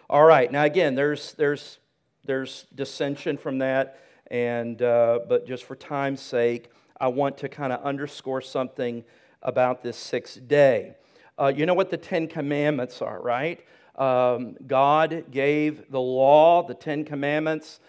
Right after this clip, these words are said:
the tablets, uh, to Moses. Uh, Scripture tells us, and these are in that little box there written out, Exodus thirty-one eighteen, and, uh, he gave, um,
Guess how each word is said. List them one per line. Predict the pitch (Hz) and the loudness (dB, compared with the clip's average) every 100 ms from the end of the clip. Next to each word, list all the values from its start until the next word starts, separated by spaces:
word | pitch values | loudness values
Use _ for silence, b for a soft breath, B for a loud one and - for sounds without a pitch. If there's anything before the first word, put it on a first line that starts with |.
| b _ | b _
the | - | -18
tablets, | - 156 160 165 160 156 - - b b - | -4 0 2 2 2 2 -2 -20 b b -2
uh, | 127 127 123 | 2 2 -2
to | - 127 | -6 -8
Moses. | 131 131 147 175 185 214 214 - - b b b | -4 4 6 6 4 2 2 -2 -16 b b b
Uh, | 135 131 135 | 2 4 4
Scripture | 131 - 165 - 165 | 2 -4 -4 -2 -6
tells | 160 175 170 175 | -2 2 4 2
us, | - - | -2 -6
and | 127 | -6
these | 135 147 | -2 -2
are | 151 139 | 0 0
in | 139 | 0
that | 143 143 | -2 2
little | 143 120 | 2 4
box | 139 147 151 - | 4 4 0 -6
there | 139 147 | -2 0
written | 139 139 143 | 0 -2 0
out, | 143 170 - b b b b | 2 2 0 b b b b
Exodus | 143 147 - 160 156 - | 4 4 2 0 0 2
thirty-one | 156 156 156 147 147 - | 2 2 2 0 0 -2
eighteen, | 143 160 - - - 160 170 190 226 233 b b b | -4 -6 -10 -20 -10 -6 -6 -4 -4 -6 b b b
and, | 139 139 139 139 139 | -4 0 0 -2 2
uh, | 139 135 131 | 4 4 4
he | 139 156 | 0 -6
gave, | 147 156 160 156 123 139 | 0 4 4 2 -2 0
um, | 135 127 | 2 2